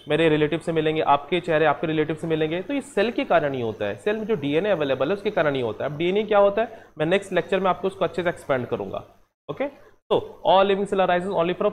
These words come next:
pre-existing cell, ये तो सीधी सी बात है। मैं कैसे बना हूँ, pre-existing cell से बना हूँ। आप कैसे बने हो, pre-existing cell से बना हूँ। ये पूरे यूनिवर्स में जो living creature वो कैसे बने हैं, that is pre-existing cell से ही बने हैं स्टूडेंट। तो ये बात आप बिल्कुल ही समझ जाइए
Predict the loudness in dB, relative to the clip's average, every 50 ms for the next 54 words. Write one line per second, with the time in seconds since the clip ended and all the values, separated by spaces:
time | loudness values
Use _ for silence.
0 | -2 -4 -4 -2 -2 0 -2 -2 -4 -6 -8 -8 -12 -12 -10 -10 -10 -6 -4 -4
1 | -2 -2 -2 -4 -4 -4 -4 -4 -4 -2 0 0 0 0 -2 -8 -8 -6 -2 0
2 | 0 0 0 0 -2 0 0 2 2 2 2 2 0 -2 -2 0 0 0 0 0
3 | -4 -8 -8 -8 -6 -6 -6 -4 -4 -4 -4 -4 -4 -2 -2 0 0 0 -2 0
4 | 2 2 2 2 2 2 -2 -2 0 -2 0 0 0 -4 -4 -6 -6 -4 -4 -2
5 | -2 -4 -4 -2 -4 -4 -2 -4 -6 -8 -10 -10 -4 -4 0 0 2 2 2 2
6 | 2 2 4 2 2 2 2 -2 2 2 2 2 2 2 0 0 -2 0 0 2
7 | 2 2 2 0 0 0 0 0 0 -2 0 0 0 0 0 0 0 0 0 0
8 | -2 -4 -10 -20 -20 _ _ _ _ _ _ -8 -4 -4 -4 -6 -8 -8 -6 -4
9 | -4 -2 -4 -6 -6 -8 -14 -16 -16 -18 -12 _ -2 0 0 2 2 2 2 2
10 | 2 4 4 2 2 0 0 -2 -2 -2 -2 -4 -6 -12 -20 -20 _ _ -10 -4
11 | 0 0 0 2 4 4 6 6 6 4 4 0 0 0 2 -2 -2 -2 0 -2
12 | -2 -2 0 0 0 0 0 2 2 0 0 0 0 -2 -2